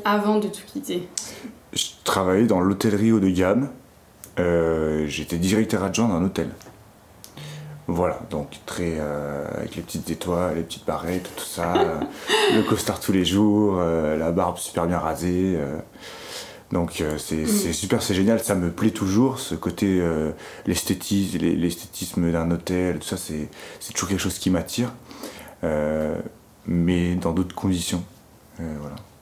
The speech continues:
Speaker 1: Et est-ce qu'il y a eu du coup un élément déclencheur, un moment où tu t'es dit, « Ok,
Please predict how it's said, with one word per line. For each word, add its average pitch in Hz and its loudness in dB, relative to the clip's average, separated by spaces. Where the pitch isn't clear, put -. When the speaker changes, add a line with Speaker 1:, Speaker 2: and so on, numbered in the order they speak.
Speaker 1:
Et 220 4
est-ce 214 2
qu'il 214 6
y - 6
a 220 4
eu - 2
du 208 0
coup 208 0
un 202 4
élément 214 6
déclencheur, 202 2
un 196 4
moment 208 4
où 214 4
tu 208 -4
t'es 196 -4
dit, « 185 -2
Ok, 202 -4